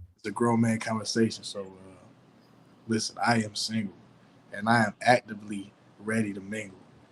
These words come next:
But I would be, I would be lying if I said,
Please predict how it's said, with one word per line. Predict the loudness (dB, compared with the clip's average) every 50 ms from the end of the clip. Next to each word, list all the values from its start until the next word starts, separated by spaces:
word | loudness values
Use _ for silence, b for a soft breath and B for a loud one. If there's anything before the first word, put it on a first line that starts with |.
| b b b b b b b -20 -6 0
But | 2 2
I | 4 4 6
would | 8 8 8 8 8 6
be, | 6 6 6 6 4 2 -2 -12 -12 0
I | 4 6
would | 8 8 8 10
be | 8 8
lying | 8 10 10 10 10 10 8 4
if | 0 -4
I | -4
said, | -4 -2 -2 -2 -2 -2 -2 -4